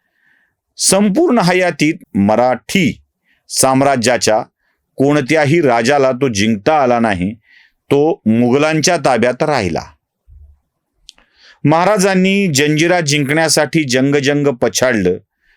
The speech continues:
किती प्रयत्न केले, वेगळा किल्ला बांधला,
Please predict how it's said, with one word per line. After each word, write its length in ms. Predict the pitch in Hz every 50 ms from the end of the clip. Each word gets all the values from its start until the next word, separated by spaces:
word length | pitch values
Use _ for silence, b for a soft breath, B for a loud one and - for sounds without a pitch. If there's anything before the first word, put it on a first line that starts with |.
| _ _ -
किती 200 | - 123 110 131
प्रयत्न 520 | 117 - 120 120 127 139 127 - 135 123
केले, 340 | 113 - 101 92 85 92 104 - _ _ _ _ _ _ -
वेगळा 380 | - 95 120 127 123 135 139 139
किल्ला 520 | 123 - - 135 131 131 135 147 156 156
बांधला, 400 | 143 131 117 104 95 90 98 107